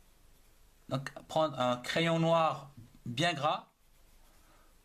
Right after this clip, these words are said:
pour réaliser les contours. Voilà.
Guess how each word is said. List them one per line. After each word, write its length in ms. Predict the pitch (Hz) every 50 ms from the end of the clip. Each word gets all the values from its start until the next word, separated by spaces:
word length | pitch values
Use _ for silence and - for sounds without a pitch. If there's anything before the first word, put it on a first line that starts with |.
| _ _ -
pour 180 | - 175 185 190
réaliser 480 | 180 170 165 165 160 190 214 208 - 139
les 220 | 143 175 208 233 226
contours. 760 | - 220 214 190 180 165 139 123 104 - - - - - - - - - - - - - - - - - - - - - - _ - - - - - - - - - - - - - - _ - - - - _ - - - - - - - - - - - - - - - - - - - - - _ - _ _ - - - - - - _ - - - - - - - - - - - - - - - - - - - - - - - - - - - 80 92 95 98 95 95 98
Voilà. 380 | 110 123 123 120 104 - -